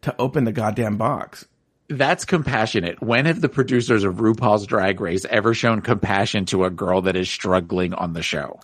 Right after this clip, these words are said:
Speaker 1: I know, but it's so cr-, I mean, the person has an affliction. I mean, it's just, it's so mean. Asshole.
Speaker 2: Well, and I
Speaker 1: That's not
Speaker 2: guess
Speaker 1: you, by the way.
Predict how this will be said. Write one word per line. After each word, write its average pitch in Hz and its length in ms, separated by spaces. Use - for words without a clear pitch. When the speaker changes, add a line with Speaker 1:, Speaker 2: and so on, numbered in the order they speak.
Speaker 1:
I 226 160
know, 294 260
but 294 120
it's 262 80
so - 220
cr-, - 200
I - 60
mean, 262 80
the 294 80
person - 380
has 175 260
an 143 120
affliction. 98 680
I 101 60
mean, 123 140
it's 135 80
just, 208 200
it's - 160
so 285 160
mean. 113 720
Asshole. - 500
Speaker 2:
Well, 262 280
and 233 200
I 214 100
Speaker 1:
That's 202 60
not 180 140
Speaker 2:
guess 240 120
Speaker 1:
you, 104 100
by - 100
the - 80
way. - 140